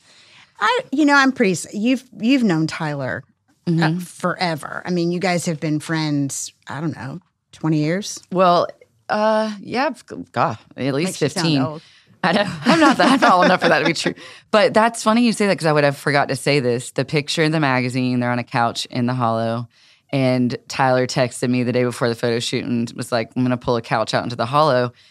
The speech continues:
Speaker 2: And I was like, "Oh, it's like a flashback to our first photo shoot together." And he said, "Why do you think I'm doing it?" So Marianne, Mayor Marianne's daughter and Tyler were in,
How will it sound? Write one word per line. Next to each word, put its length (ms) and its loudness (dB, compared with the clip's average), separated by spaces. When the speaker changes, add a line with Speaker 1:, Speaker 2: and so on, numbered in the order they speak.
Speaker 2:
And 80 2
I 60 2
was 160 0
like, 240 0
"Oh, 220 2
it's 200 -2
like 200 -2
a 360 4
flashback 540 0
to 100 0
our 200 2
first 320 -2
photo 180 0
shoot 180 -6
together." 380 0
And 140 -4
he 100 -4
said, 200 -6
"Why 120 2
do 60 0
you 60 -4
think 180 -6
I'm 120 -2
doing 300 -4
it?" 220 -10
So 320 2
Marianne, 640 4
Mayor 180 4
Marianne's 480 2
daughter 440 4
and 220 -2
Tyler 560 0
were 200 0
in, 180 -4